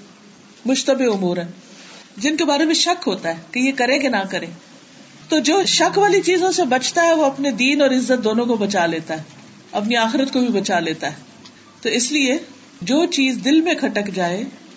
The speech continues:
اس کو چھوڑ دینا چاہیے۔ بعض اوقات انسان کسی چیز کے بارے میں شور نہیں ہوتا، تو جب تک شور نہ ہو اس وقت تک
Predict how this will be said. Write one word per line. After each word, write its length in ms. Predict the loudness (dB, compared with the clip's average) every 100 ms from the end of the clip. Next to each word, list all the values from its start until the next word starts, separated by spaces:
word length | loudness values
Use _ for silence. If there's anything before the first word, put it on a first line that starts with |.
| -8
اس 140 | -6
کو 100 | -4
چھوڑ 280 | -2 -2 -2
دینا 240 | -4 -6
چاہیے۔ 380 | -6 -8 -6 -10 -12 -18 -20 -20 -20 -20 -20 -20 -20 -20 -20 -4
بعض 200 | 0 2
اوقات 220 | 2 0 0
انسان 500 | -2 0 0 2 0
کسی 200 | 0 0
چیز 260 | 0 0 0
کے 80 |
بارے 220 | 2 2 2
میں 100 | 2
شور 260 | 2 2
نہیں 240 | 2 2 0
ہوتا، 240 | -2 -4 -8 -14 -20 -20 -20 -20 -8
تو 240 | -2 0 0
جب 120 | 0 0
تک 180 | 0 -2
شور 360 | 0 2 4 2
نہ 100 | 2
ہو 320 | 0 -2 -4 -2
اس 200 | -2 -2
وقت 240 | -4 -2
تک 220 | -2 -2